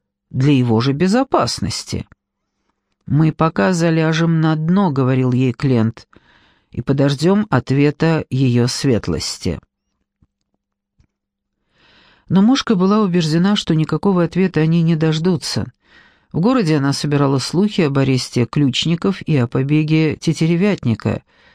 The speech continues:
который обвинил книжников в нарушении правил. Мушка приносила Кленту газеты, и тот внимательно изучал каждую заметку, выискивая тайные признаки того, что война между гильдиями началась.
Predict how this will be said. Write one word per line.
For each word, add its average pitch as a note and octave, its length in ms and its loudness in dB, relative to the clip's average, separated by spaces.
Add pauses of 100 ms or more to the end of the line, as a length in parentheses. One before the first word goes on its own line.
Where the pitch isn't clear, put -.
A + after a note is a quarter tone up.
(280)
который F3 380 2
обвинил E3+ 460 0
книжников D#3+ 840 0
в E3+ 40 0
нарушении D3+ 580 0
правил. G#2+ 500 -2 (720)
Мушка G#3 300 0
приносила D3+ 560 0
Кленту C#3+ 380 -2
газеты, E3 480 0
и D#3 40 -2
тот D#3+ 220 -2
внимательно E3 720 0
изучал D#3+ 360 0
каждую D3+ 400 0
заметку, C#3+ 720 0 (460)
выискивая G3+ 640 2
тайные F#3+ 420 0
признаки E3+ 500 0
того, E3+ 280 0
что - 180 -2
война D#3+ 320 0
между E3 320 0
гильдиями D#3+ 560 0
началась. D#3+ 680 0